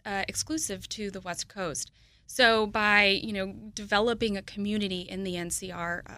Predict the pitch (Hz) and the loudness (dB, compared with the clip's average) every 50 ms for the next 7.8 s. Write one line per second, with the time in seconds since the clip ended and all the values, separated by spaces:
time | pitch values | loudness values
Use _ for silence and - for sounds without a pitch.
0 | - - 196 202 214 220 208 208 208 185 202 196 185 180 - - 190 180 180 175 | -12 -2 4 4 6 6 4 2 -2 -4 -6 -8 -10 -12 -12 -10 -10 -10 -8 -10
1 | 175 175 - - - _ _ _ _ _ 196 185 190 190 185 180 180 175 - 196 | -12 -14 -16 -18 -20 _ _ _ _ _ -12 -12 -10 -10 -10 -10 -10 -10 -10 -10
2 | 185 185 190 180 180 165 - - 180 175 170 - - 180 175 170 175 165 165 - | -8 -8 -8 -8 -10 -10 -10 -10 -12 -12 -12 -14 -14 -16 -16 -14 -12 -10 -10 -10
3 | - 170 170 165 185 175 170 170 170 170 165 160 160 165 170 - _ _ _ _ | -10 -12 -12 -12 -10 -10 -10 -12 -12 -12 -12 -12 -14 -16 -18 -20 _ _ _ _
4 | _ 175 180 - - 180 180 - 185 170 175 165 165 165 165 - 175 165 165 165 | _ -20 -20 -16 -12 -8 -8 -8 -8 -10 -14 -16 -16 -16 -16 -14 -16 -14 -12 -10
5 | 165 170 165 165 165 165 170 170 165 _ _ _ _ _ _ - 196 190 190 190 | -10 -10 -10 -12 -14 -16 -18 -18 -20 _ _ _ _ _ _ -10 -8 -6 -6 -6
6 | 185 - _ _ _ - 220 262 269 277 269 285 285 277 285 285 285 262 - 269 | -8 -12 _ _ _ -4 0 0 0 2 0 -2 -4 -6 -6 -8 -8 -4 -2 0
7 | 262 262 269 269 262 240 247 262 254 - 262 226 196 - - | 0 2 0 0 0 -2 -2 -4 -4 -4 -4 -4 -6 -8 -10